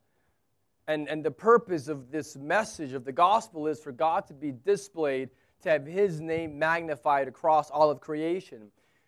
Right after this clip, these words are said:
And so thus far in this, in this teaching series, we have learned that the gospel is both the beginning,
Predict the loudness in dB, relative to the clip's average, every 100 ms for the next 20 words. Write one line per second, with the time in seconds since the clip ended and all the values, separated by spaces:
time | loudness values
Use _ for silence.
0 | -6 -4 -2 0 2 2 0 0 4 6
1 | 4 2 -2 -4 -6 -10 -12 -10 -10 -8
2 | -8 -6 -8 -8 -8 -8 -8 -4 0 -2
3 | -2 -2 -2 -2 -4 0 6 6 4 0
4 | -4 -2 -2 -6 -2 -2 -2 -4 -6 -6
5 | 2 4 6 4 2 -4